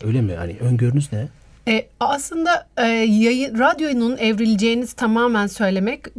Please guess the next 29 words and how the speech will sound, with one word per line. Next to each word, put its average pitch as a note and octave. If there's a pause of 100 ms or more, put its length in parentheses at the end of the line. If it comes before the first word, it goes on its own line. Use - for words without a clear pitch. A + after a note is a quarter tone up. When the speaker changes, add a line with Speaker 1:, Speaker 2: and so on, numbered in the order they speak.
(120)
Speaker 2:
e, G3+
özellikle G#3+
de G#3
sunucular G#3
ve G3
işte F3
D A3+
J'ler F#3+
açısından F#3
bakarsak F3+
tabii F#3+
kişiselleşmesi G3
mümkün E3+
değil. - (320)
Neden? F#3
Çünkü G3 (300)
o G3+
D G3+
J'in B3
paylaştığı G#3
bir G#3+
şey G3+
var A3
ve G#3+
bana G#3+
özel G3+
bir G3+
şey G#3
paylaşması F#3+